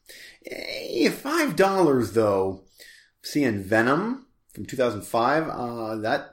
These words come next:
would be a good one. Existenz, Cronenberg, five bucks. Um, ooh, man. And then the, all the Hellraiser stuff, all the, at least the, the direct-to-video ones, which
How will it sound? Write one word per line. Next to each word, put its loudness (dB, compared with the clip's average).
would -10
be -4
a -4
good -8
one. -2
Existenz, -2
Cronenberg, -2
five -12
bucks. -2
Um, -2
ooh, -2
man. -4
And -4
then 2
the, -6
all 2
the 0
Hellraiser 0
stuff, -8
all -4
the, -6
at -4
least -2
the, -2
the -4
direct-to-video 2
ones, -6
which -2